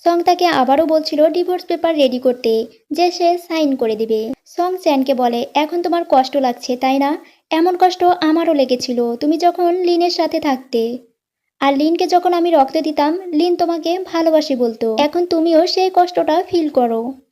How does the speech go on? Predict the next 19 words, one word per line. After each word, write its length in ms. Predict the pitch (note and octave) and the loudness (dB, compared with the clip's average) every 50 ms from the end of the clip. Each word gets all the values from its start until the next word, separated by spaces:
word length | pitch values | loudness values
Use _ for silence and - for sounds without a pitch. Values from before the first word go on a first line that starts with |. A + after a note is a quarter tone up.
| _ _ _ _ - - | _ _ _ _ -8 -2
সং 200 | - F4 E4+ F4 | 0 0 0 0
তার 180 | E4+ F4+ F#4 F#4 | 0 0 -2 -2
হাতের 380 | F4+ E4 D#4 C#4 C#4 D#4 E4 D#4 | 0 0 0 2 2 2 0 0
রিংটা 360 | D4 C4+ C4 C4+ C4+ D#4+ D#4+ | 0 0 0 0 0 0 -2
খুলেও 380 | D#4+ F4+ E4+ D4+ D4 D#4 F#4 G4+ - - _ _ _ - | 0 0 2 4 4 4 2 -2 -8 -18 _ _ _ -4
চ্যানকে 400 | - E4 E4 E4+ F4 - F4+ F4 | -2 0 0 0 0 0 -2 -2
দিয়ে 240 | C#4+ C4+ A#3+ A#3+ A3+ | 0 0 0 0 0
দেয়। 360 | C4+ A#3 A3+ A3+ A#3 A#3 B3+ - - - - _ _ _ _ _ - - _ _ - | 0 -2 -2 -2 -4 -6 -10 -12 -14 -20 -20 _ _ _ _ _ -20 -20 _ _ 0
চ্যান 220 | - C#4+ C#4 C#4 | 2 2 2 2
তাকে 280 | C#4 E4 E4+ E4 F4+ F4+ | 2 0 0 0 0 2
রিংটি 380 | E4+ F4 F4 F4 E4+ F4+ F#4 | 2 2 0 0 0 -2 -4
ফেরত 320 | F4 - D4+ C4+ B3+ B3+ B3 | 0 2 2 4 4 4 4
দিয়ে 140 | - B3 A#3+ | 2 0 2
দেয়, 280 | A#3+ A#3 A#3 A#3 A#3 | 2 2 2 0 -2
কিন্তু 260 | A#3 - D4+ D4+ E4 | -2 -2 -2 -2 0
তার 200 | E4+ F4+ F4 F4 | 0 0 0 0
হাতে 340 | D#4 D4 C4 A#3+ A#3 - B3+ | 0 -2 -2 -2 0 0 2
দেয় 180 | A#3 A#3+ A#3 A#3 | 2 2 0 0
না। 260 | A3+ A3+ A3 A3+ | -2 -4 -4 -6